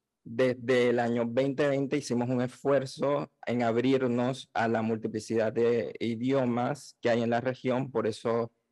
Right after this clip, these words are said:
recibimos propuestas no solamente en español, sino también en portugués, en francés, en inglés,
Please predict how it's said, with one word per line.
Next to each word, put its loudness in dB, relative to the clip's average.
recibimos 0
propuestas 0
no -4
solamente -2
en -2
español, -2
sino -2
también 0
en -4
portugués, 2
en -4
francés, -2
en -2
inglés, 0